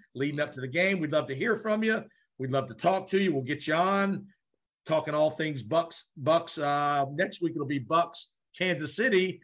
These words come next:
leading into Sunday night. So we're gonna talk a lot about that next Thursday. But again, Thursday, the twenty-ninth, seven o'clock, Beefs on Himes and Bush, brother. I'll see you there, Peter Blake.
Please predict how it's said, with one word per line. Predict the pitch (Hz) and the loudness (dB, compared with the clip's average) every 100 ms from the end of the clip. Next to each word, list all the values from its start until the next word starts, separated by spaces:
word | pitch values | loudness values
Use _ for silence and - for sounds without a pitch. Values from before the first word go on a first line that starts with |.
| _ | _
leading | 139 165 170 | 2 2 2
into | 170 151 | 0 -2
Sunday | - 180 160 151 | 0 0 0 0
night. | 175 262 190 190 | 0 2 0 -2
So | - 156 143 131 - _ 131 | -2 0 0 -2 -14 _ -8
we're | 135 | -6
gonna | 135 | -2
talk | 160 160 | 0 0
a | 143 | 0
lot | 151 | 0
about | 156 160 165 | 0 -2 -2
that | 170 | -2
next | 165 165 - | -2 -4 2
Thursday. | 175 180 143 | 4 4 2
But | 127 123 135 | -2 -4 -2
again, | 165 147 - | 0 0 0
Thursday, | 160 170 170 175 180 156 - _ _ - | 0 0 2 4 4 0 -10 _ _ -12
the | 123 | -10
twenty-ninth, | - 170 170 170 175 175 | -4 -2 2 4 4 2
seven | - 165 165 | -4 -2 -2
o'clock, | 165 160 170 107 | -4 -2 -2 -2
Beefs | 123 170 165 - 143 | -4 -2 -4 -8 -2
on | 139 135 131 131 127 - _ _ | 0 2 0 -2 -6 -10 _ _
Himes | 113 127 156 143 | -4 -2 -2 -2
and | 170 135 | -2 0
Bush, | 190 143 | 0 0
brother. | 143 135 | -2 -2
I'll | 135 | -4
see | - 160 | -2 2
you | |
there, | 175 185 | 4 2
Peter | 170 - 139 | 0 -6 -4
Blake. | 117 120 123 139 - | -4 -4 -4 -4 -6